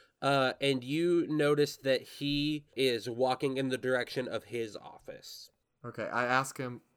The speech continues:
Speaker 2: "Are we going to your office, sir?"
Speaker 1: He says, "Guess I feel like it's about time that we talk,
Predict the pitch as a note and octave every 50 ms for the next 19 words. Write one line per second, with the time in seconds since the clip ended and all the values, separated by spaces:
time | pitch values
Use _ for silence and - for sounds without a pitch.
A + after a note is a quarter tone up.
0 | _ _ _ _ _ _ _ _ A#2 A#2+ A#2 G#2+ A2+ A2 G#2 F2+ - - A2 G#2
1 | G#2+ G#2 G2+ - G#2+ G2+ G2+ G2 G#2 G#2+ A2 A2 A2 - - C3 C3+ - - -
2 | - _ _ _ _ _ _ _ _ _ _ _ - - - C3 C3 C#3 C#3+ _
3 | _ _ _ _ _ _ _ - - D3+ C#3+ C#3 - D#3+ D3+ D3 C#3 B2 - -
4 | - - _ _ _ _ _ _ _ _ _ _ _ _ _ _ _ _ _ _
5 | _ _ _ - B2 D#3 E3+ D3 - C#3+ C3+ B2+ - _ - C#3 C3 B2+ B2 A#2+
6 | A#2+ A2+ - A#2+ A2+ G#2+ - - C3+ B2+ B2 A#2 G#2 - B2+ B2+ B2+ B2 - -
7 | - C#3+ C3+ C3+ C3+ C#3 C#3 C#3 C#3 C#3 C#3+ C#3 C3+ _ _ _ - G#2+ A#2 A#2+
8 | B2 B2 - C3 C#3+ D#3+ E3 E3+ D3+ - - G#3+ A3+ G#3+ E3 - - -